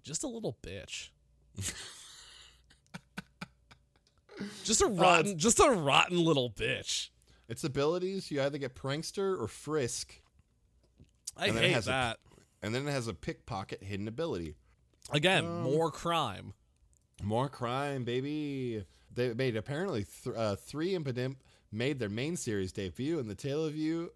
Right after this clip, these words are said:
Speaker 2: and Glenwood Tangle. Nice.
Speaker 1: There's a thing here
Speaker 2: Oh,
Speaker 1: about,
Speaker 2: apparently they
Speaker 1: uh,
Speaker 2: stole someone's backpack.
Speaker 1: What?
Speaker 2: And, yeah. <laughs>
Speaker 1: Sure.
Speaker 2: After throwing a bunch of berries at one of the main characters.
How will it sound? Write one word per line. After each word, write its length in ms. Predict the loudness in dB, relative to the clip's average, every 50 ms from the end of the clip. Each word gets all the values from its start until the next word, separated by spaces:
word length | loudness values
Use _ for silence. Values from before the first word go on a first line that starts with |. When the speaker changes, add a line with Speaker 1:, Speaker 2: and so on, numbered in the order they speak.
| _ -4
Speaker 2:
and 400 | -4 -2 -2 -4 -6 -8 -10 -8
Glenwood 440 | -4 -2 -2 -2 0 -2 -2 -2 -2
Tangle. 520 | -2 -2 -2 -2 -2 -4 -6 -8 -10 -14 _ _ _ _ _ _ _ _ _ _ _ _ _ _ _ _ _
Nice. 280 | -10 -8 -8 -8 -8 -10 _ _ _ _ _ _ _ _ _ _ _ _ _ _ _ _ -20 -20 _ _ _ _ _ _ _ _ _ _ _
Speaker 1:
There's 140 | -4 -4 -4
a 40 | -2
thing 200 | 0 0 2 2
here 160 | 4 4 6
Speaker 2:
Oh, 80 | 6 6
Speaker 1:
about, 200 | 8 8 8 6
Speaker 2:
apparently 220 | 6 6 6 6
they 120 | 8 6
Speaker 1:
uh, 40 | 6
Speaker 2:
stole 420 | 4 2 2 2 4 4 4 4 2
someone's 420 | 2 2 2 2 0 -2 -2 -4
backpack. 720 | -4 -4 -4 -2 -4 -4 -6 -10 -12 -12 -12 -12 -14 -20 -20 -20 _ _ _ _ _ _ _ _
Speaker 1:
What? 400 | -6 -6 -6 -4 -6 -8 -14 -12 _
Speaker 2:
And, 300 | -6 -6 -6 -6 -6 -10 -14 _ _ _ _
yeah. 320 | -4 -2 0 0 -2 -4 -8 -12 _ _ _ _ _ _ _ _ _ _ -14
<laughs> 80 | -12 -12 -12 -14 -16 -20 -20 -20 -20 _ _ _ _
Speaker 1:
Sure. 280 | -6 -2 0 2 2 2
Speaker 2:
After 100 | 0 -2 -2
throwing 240 | 0 0 0 2 0
a 80 | 0 0
bunch 220 | 0 -2 -2 -2
of 180 | -4 -4 -2 0
berries 720 | 0 2 2 2 2 0 -2 -4 -6 -8 -10 -12 -16 -16 _ _ -8
at 360 | -6 -4 -4 -4 -6 -8 -8
one 200 | -6 -6 -4 -4
of 60 | -6
the 60 | -6
main 200 | -6 -6 -8 -8
characters. 760 | -8 -6 -4 -4 -4 -4 -4 -6 _ _ -20 -20 -20 -20 -20